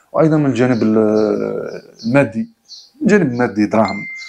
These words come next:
آه، على سبيل المثال انت عندك مبلغ معين او ميزانيه غادي تخصصها الرحله تاعك، غادي تخصص، آه، على سبيل المثال تخصص خمسة ملايين، تخصص الرحله ما في الجزائر، آه، ماش نحن،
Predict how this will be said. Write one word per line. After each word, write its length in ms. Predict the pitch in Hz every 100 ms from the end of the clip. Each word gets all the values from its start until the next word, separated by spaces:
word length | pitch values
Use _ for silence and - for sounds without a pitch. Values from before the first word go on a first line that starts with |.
| - - _ _ 101
آه، 240 | 104 104
على 140 | 117
سبيل 240 | 113 107 110
المثال 240 | 110 131
انت 140 | 117 117
عندك 340 | 113 113 -
مبلغ 460 | 110 110 113 117 104
معين 520 | 98 101 143 160 - _ _ _ _ _ _ - - _ -
او 80 | 160
ميزانيه 400 | 156 139 147 120
غادي 160 | 113
تخصصها 380 | - 113 - 101
الرحله 280 | 95 92 95
تاعك، 220 | 95 110
غادي 180 | 98 98
تخصص، 480 | - 104 113 - 98
آه، 180 | 92
على 120 | 90 95
سبيل 240 | - 90
المثال 280 | 92 90 131
تخصص 260 | - -
خمسة 280 | - 107 104
ملايين، 380 | 101 113 98 92 90
تخصص 360 | - - - - _ - _ -
الرحله 240 | 87 131
ما 100 | 170
في 100 | 190
الجزائر، 400 | 113 98 98 135
آه، 40 |
ماش 200 | 120 101
نحن، 260 | 123 131 127